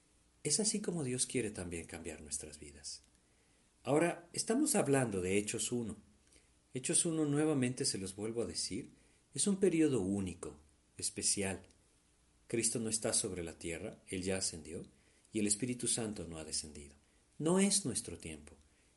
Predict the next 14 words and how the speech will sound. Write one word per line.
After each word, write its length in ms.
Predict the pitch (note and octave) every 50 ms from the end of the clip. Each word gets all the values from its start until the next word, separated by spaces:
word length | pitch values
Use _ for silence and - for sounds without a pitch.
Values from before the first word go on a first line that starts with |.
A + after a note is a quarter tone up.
| _ _ -
En 120 | G#2 F#2+
nuestro 300 | G2+ A2+ A2+ - - B2+
tiempo 300 | - C3 B2 A#2 - G#2
el 60 | F#2
Espíritu 400 | F2 - - A#2 G#2+ G#2+ G#2+ G2+
Santo 300 | - - G#2 G2 F#2+ A2
ya 160 | G2+ G2+ G2+
vino, 240 | G2 A2 D3 F#3 - - - _ _ _ _ _ _ _
en 100 | - F2+
ese 180 | F#2 F2+ - G2+
maravilloso 560 | G2 F#2+ F#2 F#2+ F#2 G2 A#2 E3+ G#3 - -
día 180 | G2+ F2+ E2 D#2+
de 80 | D#2+
Pentecostés. 800 | - - D#2+ - - - D2 - E2+ - - - - - - -